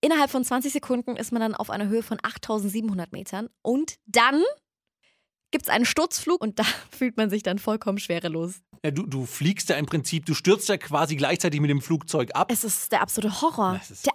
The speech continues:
Speaker 1: absolute Horror. Und dafür zahlen die Menschen, äh, vierhundert Euro für ein Ticket.
Speaker 2: Ja, Astronauten müssen das, glaub ich, machen, ne?
Speaker 1: Ja, es gibt, äh,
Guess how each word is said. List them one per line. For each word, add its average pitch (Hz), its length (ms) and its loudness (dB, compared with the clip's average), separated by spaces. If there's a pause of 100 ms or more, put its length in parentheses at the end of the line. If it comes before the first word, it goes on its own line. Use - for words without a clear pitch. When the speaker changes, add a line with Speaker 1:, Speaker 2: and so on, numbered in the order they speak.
Speaker 1:
absolute 294 480 2
Horror. 285 200 4
Und 233 80 2
dafür 254 260 2
zahlen 240 220 2
die 247 60 4
Menschen, 240 460 0
äh, 220 260 0
vierhundert 269 380 0
Euro 196 200 -2
für - 140 -10
ein 180 120 -8
Ticket. - 400 -12 (680)
Speaker 2:
Ja, 123 120 -4
Astronauten 131 520 -2
müssen 147 180 -4
das, 113 140 -8
glaub 98 160 -6
ich, 101 80 -8
machen, 104 240 -8
ne? 131 140 -10 (880)
Speaker 1:
Ja, 208 260 2
es 269 140 2
gibt, - 240 -4
äh, 226 180 4